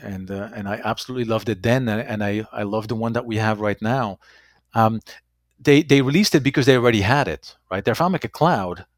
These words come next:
runs entirely on the Linux version of FileMaker Server, um, so it was pretty much a no-brainer for them to release it. It's one of these things that a lot of us developers have asked for, a lot of I-,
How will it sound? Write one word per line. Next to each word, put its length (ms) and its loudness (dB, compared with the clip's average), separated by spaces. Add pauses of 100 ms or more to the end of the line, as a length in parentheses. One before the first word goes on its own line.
runs 340 0
entirely 480 2
on 160 -2
the 100 -4
Linux 260 -2
version 300 -6
of 100 -8
FileMaker 360 -8
Server, 460 -6 (420)
um, 280 -6
so 300 -2
it 100 -8
was 160 -6
pretty 180 0
much 200 -2
a 40 -4
no-brainer 720 0 (720)
for 160 -6
them 240 2
to 140 -8
release 460 -2
it. 160 -6 (420)
It's 180 -6
one 120 0
of 60 -2
these 200 0
things 280 0
that 240 4 (1700)
a 100 0
lot 180 4
of 120 2
us 300 0
developers 500 2
have 200 -2
asked 320 -4
for, 280 -10
a 80 -10
lot 140 0
of 100 -4
I-, 120 0